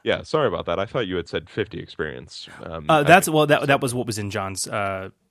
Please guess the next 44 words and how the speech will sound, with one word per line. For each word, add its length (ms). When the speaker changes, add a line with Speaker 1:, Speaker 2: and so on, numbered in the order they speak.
Speaker 2:
question. 440
Uh, 120
Speaker 1:
Oh, 360
Speaker 2:
but, 120
Speaker 1:
sure, 220
sure, 200
Speaker 2:
yeah. 100
Speaker 1:
sure. 360
My 160
mi-, 120
my 160
mistake. 420
Um, 440
yeah, 220
and 500
although, 460
to 100
be 80
fair 200
to 80
John, 580
as 180
we 100
talked 280
about, 260
you 140
probably 340
would 120
need 160
to 100
invest 300
about 200
fifty 380
experience 440
before 340
your 100
force 260
power 220
is 80
actually 280
doing 220
some 140
pretty 240
interesting 360